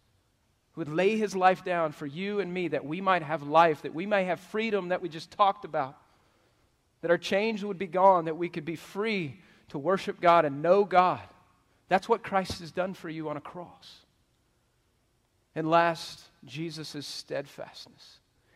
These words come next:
He upholds this world by the word of his power every second of every day. That's the only reason you draw breath, and I draw breath. And he's sitting at the right hand of the Father, and he's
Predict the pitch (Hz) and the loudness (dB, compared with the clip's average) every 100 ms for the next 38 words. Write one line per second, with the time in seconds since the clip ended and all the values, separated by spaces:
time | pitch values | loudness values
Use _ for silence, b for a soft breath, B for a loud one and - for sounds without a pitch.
0 | _ _ 226 240 - 180 185 165 165 - | _ _ -10 -10 -8 -10 -10 -12 -16 -16
1 | 143 151 127 127 131 131 123 131 156 196 | -8 -6 -6 -8 -10 -10 -10 -6 -4 -4
2 | 214 208 160 - 143 - - - - 185 | -6 -8 -10 -8 -10 -10 -16 -2 2 2
3 | 240 156 107 - b b b - 254 226 | 2 -4 -6 -10 b b b 2 2 2
4 | 226 240 - - 208 - 151 143 170 - | -6 -6 -4 4 4 4 -6 -6 -10 -2
5 | 208 196 185 202 170 160 143 156 196 - | 4 4 4 -6 2 4 4 0 -4 -8
6 | 208 196 208 202 180 196 170 165 160 139 | 2 4 4 -2 -4 -6 -8 -12 -12 -8
7 | 139 123 - - _ _ _ _ 147 165 | -8 -8 -16 -20 _ _ _ _ 2 4
8 | 170 156 117 - _ _ _ _ _ _ | 4 2 -8 -14 _ _ _ _ _ _
9 | _ _ _ _ _ _ _ _ _ _ | _ _ _ _ _ _ _ _ _ _
10 | _ _ _ 143 143 - - - 226 165 | _ _ _ -12 -6 -4 -6 -6 -6 -6
11 | 135 131 - 143 123 139 170 165 165 160 | -10 -12 -14 -14 -12 -8 -6 -8 -8 -8
12 | 143 131 - 139 127 110 - b b - | -8 -10 -6 -6 -4 -8 -14 b b -10
13 | 147 135 | -8 -8